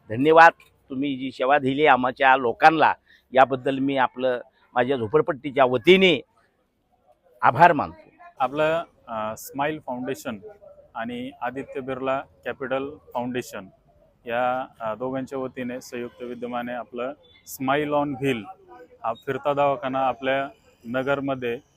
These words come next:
Speaker 2: अ, झोपडपट्ट्यामध्ये आपल्या गरीब लोकांसाठी चालतं. आता या भागात आपण एकूण पंधरा झोपडपट्ट्यांमध्ये काम करतो. यामध्ये आमच्या टीममध्ये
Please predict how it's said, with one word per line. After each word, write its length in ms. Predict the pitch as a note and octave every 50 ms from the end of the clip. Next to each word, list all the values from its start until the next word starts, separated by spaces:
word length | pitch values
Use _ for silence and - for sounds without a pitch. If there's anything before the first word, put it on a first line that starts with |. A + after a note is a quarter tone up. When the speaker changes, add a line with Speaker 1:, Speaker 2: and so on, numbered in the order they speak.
| _ -
Speaker 2:
अ, 220 | A2 A2 A2 A2 A2+
झोपडपट्ट्यामध्ये 880 | A2 - B2 A2+ B2+ C3+ B2 B2 B2+ A#2+ - C3 B2+ B2+ C3 B2+ B2 B2
आपल्या 360 | A#2+ A#2 - B2+ B2+ C3 C#3 - A#2+ A2
गरीब 240 | B2 B2+ C3 C3 B2
लोकांसाठी 540 | B2+ C3 B2+ C3+ C#3 C3 - B2+ A#2 A2+ G#2+
चालतं. 360 | - A#2 G#2+ G#2 F#2+ G#2 A2+ - _ _ _ - - _ _ _ _ _ _
आता 360 | - G#2+ G#2+ B2 B2 B2 B2+ C3+ -
या 200 | A#2+ A2+ A#2+ C3
भागात 400 | C3 A#2 A#2 A#2 A#2+ B2+ C3 B2+
आपण 320 | B2+ B2 - C3 C3 C3 C#3 - - _ -
एकूण 260 | B2+ A#2 - C3+ C#3
पंधरा 520 | C3 - D3 C#3+ C#3+ C#3+ C#3+ C#3+ D3 D3+
झोपडपट्ट्यांमध्ये 880 | C3+ A#2 B2 A#2 - B2 A#2 A2+ A#2+ A#2 A2 B2 A#2+ B2+ B2+ A#2+ A#2
काम 240 | A2 - A#2 A2+ A2+
करतो. 280 | G#2 A2 G#2+ A2 - G#2+ B2 - _ _ _ _ _ _ _ _ -
यामध्ये 440 | A2+ A2+ B2+ C3+ C3 C3 C3+ C#3 C#3
आमच्या 360 | C#3 C3 B2 C3 B2 - C3
टीममध्ये 600 | - - C#3 C#3 C#3 C#3+ C#3 C3 B2+ A#2+ A2+ B2